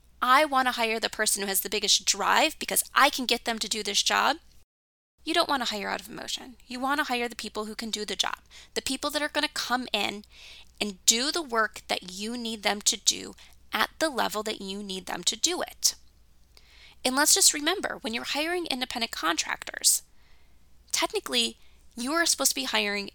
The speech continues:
an outside business that is an expert in what you need, and per the I R S, you're not allowed to offer them training. So if you're hiring someone who isn't capable of doing the job yet,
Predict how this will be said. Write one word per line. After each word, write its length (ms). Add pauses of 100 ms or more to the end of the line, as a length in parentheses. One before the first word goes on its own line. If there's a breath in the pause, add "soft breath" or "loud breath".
an 160
outside 500
business 380
that 140
is 160
an 100
expert 400
in 140
what 160
you 140
need, 360 (340 loud breath)
and 180
per 220
the 160
I 200
R 160
S, 320 (500 soft breath)
you're 320
not 180
allowed 280
to 100
offer 200
them 160
training. 480 (540 soft breath)
So 140
if 120
you're 140
hiring 420
someone 320
who 180
isn't 240
capable 440
of 120
doing 220
the 80
job 340
yet, 600